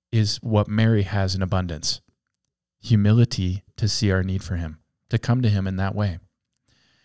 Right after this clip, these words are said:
"He has looked on the humble estate of his servant." That's what Mary says. And that's what we need to say too. Uh, not just literally, but in every circumstance.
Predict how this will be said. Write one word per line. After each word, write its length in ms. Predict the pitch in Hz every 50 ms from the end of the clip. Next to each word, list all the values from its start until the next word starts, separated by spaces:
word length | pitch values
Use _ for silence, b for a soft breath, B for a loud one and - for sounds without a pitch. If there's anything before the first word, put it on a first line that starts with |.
| _ _
"He 180 | - - 143 151
has 180 | 170 165 139
looked 420 | 123 104 104 104 101 - - - - _ _ _
on 500 | - 101 92 87 85 85 87 87 95 - - _ _ _ _
the 80 | - 101
humble 280 | - 104 104 104 101 98
estate 260 | 95 - - 98 95
of 80 | 92
his 140 | 95 95 92
servant." 340 | - - 90 82 82 78 78 - _ _ _ _ _ _ B B B B B B
That's 180 | - 127 -
what 120 | - 117 113
Mary 180 | 110 104 101
says. 260 | 98 - 113 98 95 -
And 160 | - - 123
that's 160 | 139 160 -
what 100 | 160 143
we 100 | 123 147
need 160 | 165 160 151 131
to 60 | 120
say 180 | - - 135
too. 300 | 135 - 151 143 95 82 - _ _ b b b b b b b b b b
Uh, 320 | 120 107 104 101 101 - -
not 280 | - 117 127 143 170 -
just 320 | - 135 123 - - - _ -
literally, 560 | 113 113 147 160 160 127 104 95 95 98 104
but 260 | - - 117 110 104
in 220 | - 127 120 123 -
every 220 | 120 127 143 135
circumstance. 760 | - - 131 127 - 117 101 - - 87 80 80 80 - -